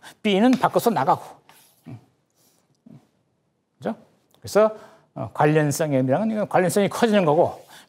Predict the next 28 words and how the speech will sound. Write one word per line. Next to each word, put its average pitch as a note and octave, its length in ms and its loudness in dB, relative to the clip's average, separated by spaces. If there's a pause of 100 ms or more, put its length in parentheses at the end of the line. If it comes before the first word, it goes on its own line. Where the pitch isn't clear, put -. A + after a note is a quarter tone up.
관련성이 F#3+ 720 -2 (340)
적당한 E3+ 380 0
거고 G#3 260 0 (100)
이건 G3+ 180 0
관련성을 D#3+ 460 2
가급적이면 G3+ 420 0
최소화하는 G#3+ 420 2
거단 C3+ 180 -6
말이죠. - 260 -20 (1700)
그래서 E3 240 -2 (240)
현실적으로 C#4 680 4
작용하는 G3+ 320 2
사실로서의 G#3 760 2
그 G#3 180 0
지위는 - 1200 -6 (520)
그러니까 C3 300 -4
현-, G#3+ 240 -4
자기는 F#3 260 0
사실로서 - 540 -6 (100)
이거, G3+ 260 -4
이거, F#3+ 200 -6
이것이 F#3 200 -2
하나의 F#3 220 2
사실로 G3+ 400 2
주어진다, F3 280 0 (260)
객체로 G#3+ 480 2
주어진단 F3+ 440 4
말이죠. A#2 280 -8